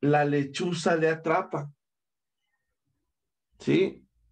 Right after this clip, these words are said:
Entonces, vamos a ver en dónde le atrapó. ¿Hecho? Entonces, ¿qué tenemos que sacar? Entendí. La altura máxima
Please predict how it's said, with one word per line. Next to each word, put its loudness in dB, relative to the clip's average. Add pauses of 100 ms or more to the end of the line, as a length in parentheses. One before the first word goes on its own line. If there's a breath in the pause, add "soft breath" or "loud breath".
(1120)
Entonces, 2
vamos 0
a 0
ver 2
en 0
dónde 4
le 4
atrapó. 0 (2250)
¿Hecho? 0 (1600)
Entonces, 0
¿qué 0
tenemos -2
que -4
sacar? -2 (280)
Entendí. 0 (580)
La 2
altura 0
máxima 0